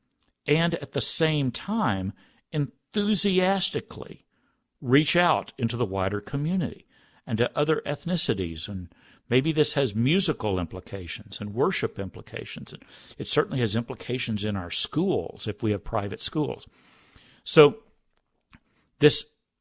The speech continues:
label, functional universalism, describes a lot of ways that churches that may have conservative theological perspectives, they might be Southern Baptist or whatever, but they're functioning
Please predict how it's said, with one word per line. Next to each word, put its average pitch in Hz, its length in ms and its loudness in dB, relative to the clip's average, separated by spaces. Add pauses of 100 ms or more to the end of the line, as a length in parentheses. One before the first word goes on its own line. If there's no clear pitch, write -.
(640)
label, 135 600 0
functional 175 1000 -2 (140)
universalism, 113 920 0 (460)
describes 143 580 0
a 123 60 6
lot 120 340 2
of 175 140 -2
ways 104 380 0
that - 140 -6
churches 185 380 -2
that - 160 -6
may 147 140 0
have 147 200 -2 (560)
conservative 226 760 0
theological 160 640 0
perspectives, - 840 -6
they 117 100 0
might 156 220 0
be 127 80 -6
Southern 107 360 0
Baptist 185 640 -2 (540)
or 113 140 0
whatever, 135 600 4 (640)
but 147 280 0
they're 123 300 2 (140)
functioning 101 960 0